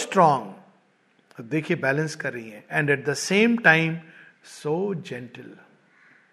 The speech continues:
राम की याद आती है ना,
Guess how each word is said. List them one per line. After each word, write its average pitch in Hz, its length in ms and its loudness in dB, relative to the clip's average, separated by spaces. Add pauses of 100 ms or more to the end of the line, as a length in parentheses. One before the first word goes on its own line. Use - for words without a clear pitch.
(1500)
राम 143 240 -2
की 147 180 -2
याद 143 180 0
आती 139 280 -4
है 254 80 -8
ना, - 200 -12